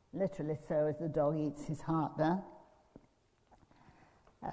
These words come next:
who, and he began his life of crime by cruelly taunting animals in the streets of London, and was eventually hanged for the murder of his mistress.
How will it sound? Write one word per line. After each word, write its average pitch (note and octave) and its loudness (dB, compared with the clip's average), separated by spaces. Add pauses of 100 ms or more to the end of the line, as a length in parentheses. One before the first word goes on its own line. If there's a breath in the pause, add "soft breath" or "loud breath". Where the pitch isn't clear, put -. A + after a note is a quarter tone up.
who, G3+ -2
and F#3+ 4
he A#3+ 6
began A3 8
his G#3+ 6
life F3+ 8
of F3+ 2
crime D#3 6 (320 loud breath)
by E3 2
cruelly F3+ 4 (140)
taunting D#3+ -2
animals C#3+ 2 (120)
in D#3+ 2
the C#3+ -2
streets - -4
of C3+ -6
London, D3 2 (760 soft breath)
and D#3 0
was D#3+ 2
eventually F3 8 (120)
hanged D#3+ 4 (320 loud breath)
for D#3 -6
the E3+ 4
murder C#3+ 6
of C3 2
his C#3+ 0
mistress. D3 0